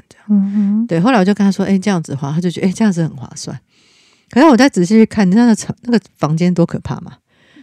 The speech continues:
Speaker 1: 它是一般的两人房，然后呢，两边它就有夹板，它是可以放下来的。所以它就是一般的房间，你就想一般我们一个人的房间，大概就是，呃，一个人的房间，但就是一张床，然后加上一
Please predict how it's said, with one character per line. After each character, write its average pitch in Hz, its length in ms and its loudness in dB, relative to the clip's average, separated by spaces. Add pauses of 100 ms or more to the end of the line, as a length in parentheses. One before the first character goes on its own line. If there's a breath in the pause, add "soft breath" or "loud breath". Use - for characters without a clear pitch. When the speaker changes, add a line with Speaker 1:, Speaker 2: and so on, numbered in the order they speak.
Speaker 1:
它 262 100 -6
是 - 180 -4
一 226 80 -2
般 196 160 -2
的 190 120 -2
两 - 240 -10
人 131 100 -10
房， - 160 -14 (600)
然 185 120 -2
后 262 100 -2
呢， 233 160 0
两 143 340 -4
边 185 180 0
它 214 100 0
就 208 100 2
有 151 40 2
夹 - 400 -10
板， - 200 -12 (520)
它 208 160 2
是 202 60 -4
可 180 80 -2
以 156 40 0
放 165 300 -2
下 147 200 -6
来 - 260 -16
的。 - 80 -20 (760)
所 - 140 2
以 277 40 6
它 269 40 2
就 277 120 0
是 247 240 -2
一 226 100 -6
般 202 220 0
的 156 260 -4
房 143 240 -10
间， 147 320 -4 (300)
你 170 80 -6
就 262 80 4
想 165 200 -2
一 202 60 -2
般 196 200 2
我 170 80 0
们 139 280 -10
一 - 160 -14
个 147 140 -6
人 - 220 -14
的 143 100 -12
房 135 280 -12
间， 156 220 -10
大 180 100 -6
概 175 140 -4
就 180 160 -2
是， 165 260 -2 (640 soft breath)
呃， 160 280 -2
一 214 80 -4
个 170 120 -2
人 147 100 -2
的 147 80 -4
房 151 180 -6
间， 180 120 0
但 220 120 0
就 226 120 -2
是 214 80 -2
一 214 60 -2
张 185 240 -4
床， 143 320 -8
然 143 80 -6
后 156 60 -2
加 160 200 -6
上 165 220 -4
一 160 80 -4